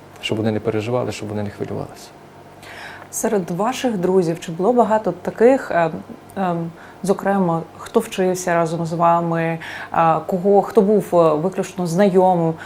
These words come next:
Speaker 2: хто також долучався до о-, ось цієї, а, всієї,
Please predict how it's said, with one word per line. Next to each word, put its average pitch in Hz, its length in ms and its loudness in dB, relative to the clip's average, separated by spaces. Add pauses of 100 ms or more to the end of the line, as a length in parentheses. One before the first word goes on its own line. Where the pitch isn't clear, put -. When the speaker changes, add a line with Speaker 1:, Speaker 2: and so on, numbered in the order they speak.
(140)
Speaker 2:
хто 214 100 4
також 196 320 2
долучався 170 540 0
до 170 160 2
о-, 170 440 2
ось 175 260 -2
цієї, 170 800 2 (400)
а, 165 240 2
всієї, 170 800 2